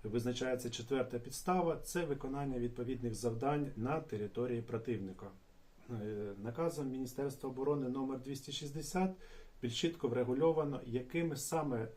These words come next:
е, документами підтверджується залучення військовослужбовця до тих чи інших завдань.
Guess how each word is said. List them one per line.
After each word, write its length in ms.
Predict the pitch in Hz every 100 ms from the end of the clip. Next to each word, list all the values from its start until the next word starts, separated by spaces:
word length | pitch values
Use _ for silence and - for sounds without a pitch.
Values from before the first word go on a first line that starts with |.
| -
е, 40 |
документами 760 | 113 110 117 123 151 160 135 117
підтверджується 760 | 113 139 147 151 113 113 110 110
залучення 500 | 117 127 123 - 98
військовослужбовця 1000 | 101 - 110 110 143 135 185 185 - 120
до 140 | 110
тих 220 | - 190
чи 220 | - 117
інших 320 | 131 123 117 107 - - - - -
завдань. 460 | 101 117 117 113 95